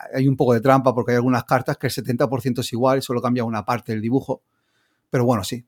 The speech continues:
todas las cartas son diferentes. Eh, la paranoia, ¿vale? Hay paranoia de decir, "Madre mía, es que esta carta no me va a llegar. Mira, ya ha puesto la flecha ahí", y luego no la coge. Pero, pero te rayas, la paranoia ahí, eh, está chula.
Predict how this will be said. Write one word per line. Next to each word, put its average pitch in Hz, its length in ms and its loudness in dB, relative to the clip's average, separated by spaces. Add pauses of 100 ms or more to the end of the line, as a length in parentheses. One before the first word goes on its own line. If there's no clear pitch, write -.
(120)
todas 135 180 6
las 123 80 4
cartas 139 260 -2
son 120 140 -2
diferentes. 101 600 -10 (720)
Eh, 123 840 4
la 131 160 0
paranoia, 131 500 6
¿vale? 135 180 2
Hay 123 100 0
paranoia 131 400 4
de 120 60 4
decir, 117 320 -2
"Madre 110 240 -4
mía, 104 280 -8 (100)
es 139 140 -6
que - 80 -8
esta - 160 -6
carta 120 240 -4
no 117 80 -2
me 107 80 -4
va 101 80 -4
a 98 40 -6
llegar. 120 440 -2
Mira, 135 160 4
ya 131 100 2
ha - 20 -6
puesto 143 220 0
la 131 80 4
flecha 135 240 0
ahí", 104 140 -2
y 123 80 -6
luego 120 180 0
no 151 100 0
la 104 100 -2
coge. 135 320 -2 (340)
Pero, 117 260 -8 (300)
pero 120 140 -4
te 123 100 -4
rayas, 113 320 2
la 98 100 -6
paranoia 117 380 0
ahí, 127 260 -2
eh, 113 120 -8 (380)
está 131 260 0
chula. 107 320 -8